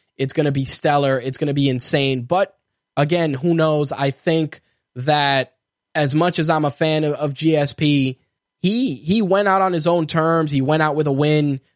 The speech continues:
went out champion. I don't, I'm not saying he doesn't still got it, but is it worth it? Is it worth doing all this shit with the U F C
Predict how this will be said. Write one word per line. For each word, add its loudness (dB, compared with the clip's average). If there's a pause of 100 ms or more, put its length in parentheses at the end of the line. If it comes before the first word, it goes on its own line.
(100)
went 0
out 0
champion. -2 (480)
I 0
don't, -2
I'm 0
not 0
saying 0
he 2
doesn't 0
still 0
got 0
it, -6
but -2 (320)
is -4
it 2
worth -2
it? -2
Is -2
it 2
worth -2
doing -2
all 2
this -2
shit -2
with -4
the -2
U 0
F -2
C 0